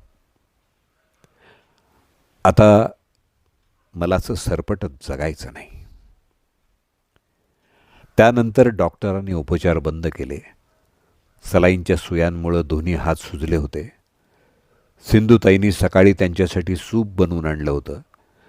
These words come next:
सूपचा चमचा हातात धरण्याएवढी ताकद पण त्यांच्या हातात नव्हती. सिंधुताई त्यांना चमच्यानं सूप भरवू लागल्या. त्या क्षणी वसंतराव म्हणाले, "तू मला ओळखलं नाहीस का?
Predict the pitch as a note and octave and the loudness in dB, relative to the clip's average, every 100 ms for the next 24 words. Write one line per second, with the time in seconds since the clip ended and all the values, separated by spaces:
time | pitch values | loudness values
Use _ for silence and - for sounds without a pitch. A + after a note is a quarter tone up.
0 | _ _ _ - C3+ B2+ - G#2+ G#2 F#2+ | _ _ _ 2 4 6 6 6 6 2
1 | G#2 G#2 E2+ - G2 F2 F2+ F#2 F2+ F2+ | 2 2 2 4 4 4 2 4 2 2
2 | F2+ F2 - G2+ - F2 E2 D#2 D2+ D#2 | 0 -2 -2 -6 -6 -8 -6 -8 -6 -6
3 | - D2+ - D2 - C#2+ _ _ _ _ | -6 -10 -10 -14 -14 -18 _ _ _ _
4 | _ _ _ _ _ _ _ _ - - | _ _ _ _ _ _ _ _ -10 -6
5 | F#2 F#2 G2 E2+ D#2+ D2+ - _ _ _ | -2 0 2 0 0 -6 -20 _ _ _
6 | _ _ _ _ _ _ _ - F2 E2+ | _ _ _ _ _ _ _ 0 2 2
7 | - E2 E2 E2+ F2+ E2+ - E2+ D2+ D2 | -2 -8 -6 -4 -4 -4 -8 -12 -12 -8
8 | D2+ E2+ F2 D2 C2+ C2 - _ _ _ | -4 -2 0 -2 -4 -12 -14 _ _ _
9 | _ _ _ _ _ _ _ _ - F2 | _ _ _ _ _ _ _ _ -2 0
10 | D#2+ - F2 G2 F#2 E2+ E2+ D#2+ D#2+ D2+ | 0 -4 -2 0 0 0 -4 -4 -4 -4
11 | D2 D2 E2 - _ _ _ _ _ _ | -8 -10 -16 -20 _ _ _ _ _ _
12 | _ _ _ _ _ _ _ _ _ _ | _ _ _ _ _ _ _ _ _ _
13 | _ _ _ _ _ _ F2+ E2+ E2 D#2 | _ _ _ _ _ _ -4 0 2 2
14 | D#2 F2+ - A2 D#2 - - | 0 0 -2 -2 -4 -8 -10